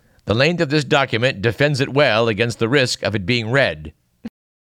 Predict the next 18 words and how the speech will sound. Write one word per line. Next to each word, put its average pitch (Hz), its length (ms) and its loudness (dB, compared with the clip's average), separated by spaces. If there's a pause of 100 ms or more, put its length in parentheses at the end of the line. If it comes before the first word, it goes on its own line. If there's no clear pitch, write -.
(600)
And, 131 400 4
and 101 80 -4
I - 20 -2
wish 92 140 -4
I - 40 -14
could 92 140 -2
remember 95 140 0
who 98 80 2
it 78 60 -2
was 95 180 0
he 95 80 -2
was 92 180 -4
referring 95 380 -2
to 98 100 -2
when 82 140 -4
he 92 60 -2
said 98 280 -2
this, 87 260 -6